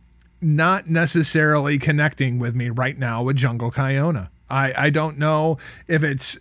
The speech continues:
everything that happened during the shutdown, everything that happened with Hana Kimura, everything going on with T C S. I'm hearing r-, rumors that T C S could end up being disbanded, that we may be in for a, a, a Jan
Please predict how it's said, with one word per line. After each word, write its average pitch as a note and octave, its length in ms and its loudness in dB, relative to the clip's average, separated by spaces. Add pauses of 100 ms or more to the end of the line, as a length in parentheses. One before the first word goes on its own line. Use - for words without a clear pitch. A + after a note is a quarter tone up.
(120)
everything E3+ 440 4
that D3 140 0
happened E3+ 600 2
during C#3+ 380 0
the G#2 80 -4
shutdown, D#3+ 640 0
everything C#3 420 0
that A#2+ 100 -2
happened D3 380 0
with A#2+ 140 0
Hana B2+ 260 -2
Kimura, E3+ 600 -4 (260)
everything D3 400 0
going C#3+ 280 0
on D3 180 0
with A#2 140 -4
T C#3 200 0
C A#2 240 -2
S. D#3+ 300 0
I'm C3 140 0
hearing B2+ 420 -2 (100)
r-, B2 100 -8 (140)
rumors F3 600 0
that G#2+ 180 -4
T C#3+ 200 -2
C B2 200 -2
S E3 220 0
could D3 240 -2
end D3+ 220 0
up D3 160 -2
being D3 280 0
disbanded, D#3+ 680 -2
that A2+ 100 -8
we A2+ 140 -6
may C#3 240 -2
be C#3 260 0
in D#3 240 -2
for C3 220 -2
a, G#2 180 -4 (380)
a, A#2 240 -2
a B2 80 -6
Jan C#3 680 -2